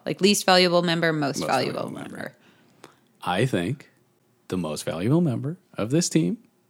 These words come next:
Speaker 2: is Luther this week.
Speaker 1: All right, all right. Go
Speaker 2: Would,
Speaker 1: on.
Speaker 2: would you like me to make my case?
Speaker 1: Is it because it's in comparison to what Luther does in the other movies?
Speaker 2: Okay, so I do think if he's gonna get it for any movie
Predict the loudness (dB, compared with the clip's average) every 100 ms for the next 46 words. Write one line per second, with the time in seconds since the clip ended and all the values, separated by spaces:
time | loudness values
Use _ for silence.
0 | _ _ -20 _ _ 0 4 6 6 6
1 | 2 0 -4 -8 -12 -16 _ _ _ 0
2 | 4 6 6 6 6 6 6 2 2 6
3 | 8 8 8 8 8 6 6 4 2 -2
4 | -8 -12 0 4 4 4 2 4 6 6
5 | 4 2 0 0 2 2 2 2 6 6
6 | 4 2 0 2 2 4 4 2 2 2
7 | 4 4 4 2 2 2 2 4 4 4
8 | 2 0 0 0 0 0 0 -4 -6 -6
9 | -6 -6 -10 -14 -16 -4 4 4 2 -4
10 | 2 6 6 6 6 6 6 4 4 4
11 | 4 4 2 4 4 4 2 2 0 -4
12 | -2 2 4 6 6 6 4